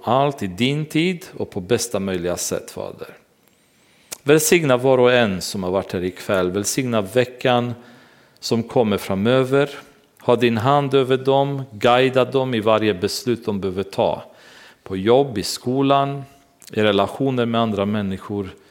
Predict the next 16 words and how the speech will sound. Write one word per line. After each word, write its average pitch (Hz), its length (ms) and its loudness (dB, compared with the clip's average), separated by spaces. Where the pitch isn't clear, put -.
Låt 127 320 2
var 131 180 4
och 127 160 4
en 117 240 4
vara 104 160 2
ett - 180 -4
ljus 107 640 -4
för 101 120 -4
dig, 98 260 0
Jesus. - 760 -8
Att - 200 -10
människor 120 400 0
ska - 240 -4
se 143 340 2
på 139 180 -2
dem 123 440 0